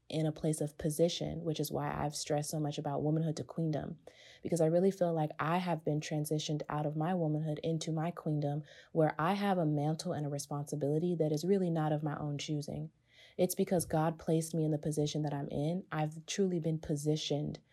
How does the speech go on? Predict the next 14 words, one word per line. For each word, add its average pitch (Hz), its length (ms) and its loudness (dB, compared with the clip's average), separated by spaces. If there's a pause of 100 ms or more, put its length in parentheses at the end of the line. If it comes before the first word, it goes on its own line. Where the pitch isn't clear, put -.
(240)
and 160 120 0
my 156 120 2
decisions 160 580 0
do 170 400 0
affect 151 460 -2 (160)
really, 160 600 4
truly 151 520 0
nations. 147 680 2 (400)
I 147 80 -2
make 165 200 4
decisions 165 560 2
that 151 160 -2
affect 151 320 -4
really 147 420 0